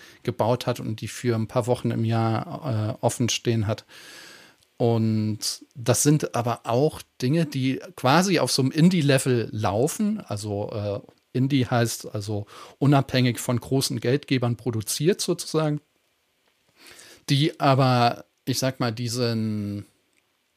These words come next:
Gestus, den man in der Indie-Szene bei den Spielen jetzt findet, der ja ganz oft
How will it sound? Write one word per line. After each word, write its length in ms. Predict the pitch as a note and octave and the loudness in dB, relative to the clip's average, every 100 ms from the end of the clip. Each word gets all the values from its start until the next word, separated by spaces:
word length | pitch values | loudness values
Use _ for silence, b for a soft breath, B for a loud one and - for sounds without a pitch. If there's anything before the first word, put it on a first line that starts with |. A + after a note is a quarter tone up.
| _ | _
Gestus, 760 | A#2 C3 D#3+ G3+ - C#3 B2+ - | -4 2 4 2 2 2 2 2
den 160 | C3+ | 0
man 140 | B2+ A#2 | 0 0
in 120 | A2 | -2
der 120 | A#2 | -2
Indie-Szene 600 | C#3+ F3 D#3 - C3 C3 | -2 0 0 0 2 2
bei 160 | A#2+ A#2+ | 0 0
den 160 | A2+ | -2
Spielen 500 | A2 - E3 G3 C3+ | -2 -4 -2 0 0
jetzt 200 | A2 A2 | -2 -4
findet, 560 | - A#2+ C3 D3 - - _ | -4 -2 0 -2 -6 -20 _
der 320 | - B2+ B2 | -8 -2 0
ja 120 | A#2+ | 2
ganz 260 | A2+ D#3+ D#3+ | 2 0 2
oft 260 | C3 - | -2 -2